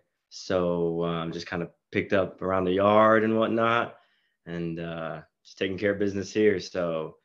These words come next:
um, excited for our game this weekend with, with my, uh, U nineteen girls team. So kinda looking for guest players there now that covid's hitting us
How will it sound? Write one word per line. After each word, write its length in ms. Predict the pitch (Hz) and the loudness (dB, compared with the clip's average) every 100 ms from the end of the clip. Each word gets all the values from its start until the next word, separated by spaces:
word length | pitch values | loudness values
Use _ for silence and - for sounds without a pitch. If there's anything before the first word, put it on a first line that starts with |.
| _ - | _ -18
um, 580 | - - - - - - _ | -12 -10 -8 -10 -12 -18 _
excited 420 | 90 - 107 104 | -8 0 2 2
for 100 | 104 | 2
our 100 | 101 | 0
game 280 | 98 107 107 | 2 2 2
this 160 | 101 110 | 0 2
weekend 480 | 113 104 104 92 90 | 2 2 0 -2 -6
with, 180 | 90 | -8
with 220 | 92 87 92 | -10 -12 -8
my, 300 | 90 87 87 | -6 -4 -4
uh, 20 | |
U 180 | 87 104 | -2 -2
nineteen 400 | 95 92 98 92 | -4 -4 -6 -4
girls 280 | 95 92 | -4 -6
team. 260 | - 85 82 | -8 -14 -14
So 160 | 82 82 | -14 -14
kinda 240 | 90 85 | -12 -10
looking 260 | 85 85 82 | -12 -14 -16
for 100 | 82 | -12
guest 300 | 85 - - | -12 -14 -10
players 240 | 85 85 | -8 -6
there 240 | 87 82 82 | -6 -6 -8
now 120 | 80 | -10
that 140 | 80 - _ _ - | -12 -14 _ _ -6
covid's 320 | 90 82 85 | -4 -4 -4
hitting 240 | 90 85 | -4 -4
us 100 | 80 | -8